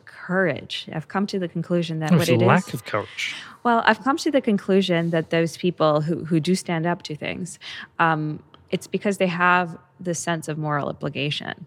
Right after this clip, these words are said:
Speaker 2: Yeah.
Speaker 1: Right or wrong. And that should be what's dictating. So I do understand somebody in a position, especially if they have, like, a family and a job. I do get it. I very, you know.
Speaker 2: Hey, listen, there, there was, um, video footage based in Victoria, Australia,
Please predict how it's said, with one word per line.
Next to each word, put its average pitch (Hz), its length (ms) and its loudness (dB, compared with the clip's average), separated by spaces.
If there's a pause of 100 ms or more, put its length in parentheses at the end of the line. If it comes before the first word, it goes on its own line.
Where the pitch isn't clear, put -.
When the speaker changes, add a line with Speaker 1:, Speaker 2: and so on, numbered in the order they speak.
Speaker 2:
Yeah. 160 200 4 (260)
Speaker 1:
Right 160 480 4
or 151 80 -2
wrong. 156 560 -4 (320)
And 180 180 2
that 180 400 6
should 160 300 -2
be 156 160 0
what's 156 320 -2
dictating. 147 640 -4
So 196 160 2
I 196 80 8
do 262 240 2
understand 160 680 2
somebody 156 340 -4
in 151 80 -4
a 151 60 -2
position, 151 460 -4
especially 160 520 -2
if 156 140 -8
they 160 100 -2
have, 151 300 -4
like, 160 160 -4
a 165 80 -6
family 156 640 -4
and 156 160 -6
a 147 60 -4
job. 143 460 0
I 165 100 0
do 156 340 -4
get - 240 -2
it. - 240 -8
I 160 60 -2
very, 160 680 -2
you 170 100 -4
know. 151 260 -2 (320)
Speaker 2:
Hey, 120 260 2
listen, 107 600 -4
there, 120 320 2
there 117 200 6
was, 113 280 2
um, 110 440 2 (720)
video 127 260 8
footage 104 520 -4
based 110 340 -4
in 110 100 -2
Victoria, 110 400 -4
Australia, 117 560 0